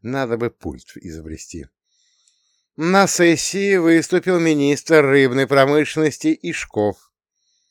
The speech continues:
Считаю необходимым передать сбыт продукции под ведомство Министерства рыбного хозяйства". Предложение было одобрено коллегией во главе с товарищем Косыгиным.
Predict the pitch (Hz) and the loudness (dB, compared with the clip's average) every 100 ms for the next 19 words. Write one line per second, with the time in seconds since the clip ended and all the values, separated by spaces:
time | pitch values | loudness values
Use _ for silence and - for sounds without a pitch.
0 | _ _ _ - 214 202 175 165 160 151 | _ _ _ -6 -2 4 6 6 4 0
1 | - 151 147 185 196 185 175 156 151 156 | 4 4 4 0 -2 -2 2 2 4 6
2 | 156 113 120 135 143 - 131 135 190 - | 4 2 -6 -2 -2 0 0 0 -2 -6
3 | - 170 165 143 _ _ - 139 127 135 | -4 2 2 2 _ _ 0 0 2 4
4 | 139 165 170 - 196 185 160 143 - 135 | 4 2 -2 -2 0 2 0 0 0 0
5 | 131 - 180 160 135 127 156 165 170 143 | 0 -2 -2 0 0 0 -2 0 0 0
6 | 131 - 135 127 - _ _ _ _ _ | -2 -4 -6 -6 -8 _ _ _ _ _
7 | _ _ _ _ - 113 120 113 110 113 | _ _ _ _ 0 2 6 4 6 4
8 | 113 104 107 110 107 127 156 156 139 123 | 4 2 2 2 4 2 2 0 0 2
9 | 113 107 120 151 156 165 139 117 113 107 | 2 4 2 0 2 2 4 4 2 2
10 | 123 127 - 117 117 107 - 104 110 - | 0 -2 0 2 2 0 -4 -6 -6 -6
11 | 82 71 73 64 | -12 -16 -20 -20